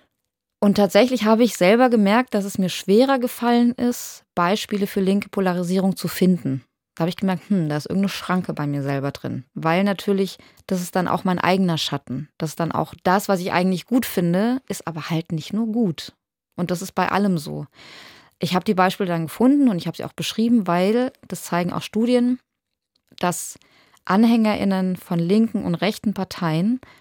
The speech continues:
gleich stark affektiv polarisiert sind. Also es gibt eine Mercator-Studie aus dem Jahr zweitausendzweiundzwanzig, die hat beschrieben, dass die Anhänger von zwei Parteien am stärksten affektiv polarisiert sind.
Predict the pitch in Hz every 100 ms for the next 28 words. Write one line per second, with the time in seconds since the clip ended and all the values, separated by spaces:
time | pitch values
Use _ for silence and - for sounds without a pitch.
0 | _ - 151 156 156 - 165 185 - 151
1 | 165 156 170 - 208 214 214 202 180 -
2 | 127 127 - - _ _ 165 160 160 156
3 | 170 - 175 165 - 190 214 226 - 220
4 | 214 196 170 170 160 - 156 156 156 151
5 | 143 180 226 247 247 - - - - -
6 | - - _ _ _ _ _ 190 170 214
7 | 202 - 185 - 214 208 202 185 175 -
8 | 170 160 202 208 196 180 180 - 185 220
9 | - 208 196 185 185 170 - 190 - 214
10 | 175 185 - 175 - 165 160 151 233 -
11 | 285 320 -